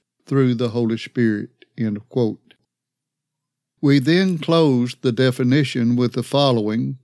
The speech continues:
quote, "This is common salvation, that is, it is common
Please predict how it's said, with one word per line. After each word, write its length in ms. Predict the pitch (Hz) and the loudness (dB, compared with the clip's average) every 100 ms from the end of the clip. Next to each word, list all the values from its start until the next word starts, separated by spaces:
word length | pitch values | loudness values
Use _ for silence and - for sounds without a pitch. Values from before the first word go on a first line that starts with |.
| - | -10
quote, 500 | - 120 123 - _ _ _ _ _ - | 0 0 0 -4 _ _ _ _ _ -4
"This 300 | 139 175 - - | 0 0 -2 -4
is 400 | 135 143 139 - | 0 0 0 -6
common 540 | - 180 160 127 120 | -4 0 2 2 0
salvation, 960 | - 139 131 120 135 131 - 117 110 123 | 0 0 2 2 0 0 -4 -10 -10 -6
that 240 | 127 127 | -2 0
is, 460 | 117 110 120 135 - _ _ _ _ | 2 0 0 -6 -10 _ _ _ _
it 160 | - 127 | -2 0
is 160 | 135 127 | 0 -2
common 640 | - 170 170 165 165 170 | -4 0 2 2 0 -4